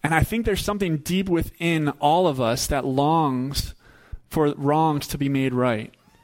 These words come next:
And I think that thing that, that we're all desiring is restoration, for things to be made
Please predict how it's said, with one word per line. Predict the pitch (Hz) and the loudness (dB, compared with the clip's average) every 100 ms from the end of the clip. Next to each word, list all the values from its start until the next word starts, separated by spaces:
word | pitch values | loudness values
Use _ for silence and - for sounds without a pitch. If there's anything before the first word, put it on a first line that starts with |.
| _ _ _ _ _ _ _ | _ _ _ _ _ _ _
And | - | -2
I | 143 | -2
think | 208 220 | 0 0
that | 180 | 0
thing | - 202 196 175 | 2 2 2 2
that, | 160 139 - - - | 2 2 0 -12 -4
that | 160 160 | -2 2
we're | 156 | 2
all | 165 185 | 4 2
desiring | 160 147 147 147 180 160 131 131 147 - _ _ _ _ | 0 0 2 2 4 2 0 -2 -6 -10 _ _ _ _
is | 143 131 | -4 0
restoration, | 139 156 - 139 127 135 - 127 135 - - - - _ | 0 -2 -2 0 0 0 -4 -6 -16 -20 -20 -20 -20 _
for | - | -8
things | 151 185 196 | -4 0 0
to | 175 | 0
be | 170 170 | 0 2
made | 160 160 147 139 | 2 2 2 2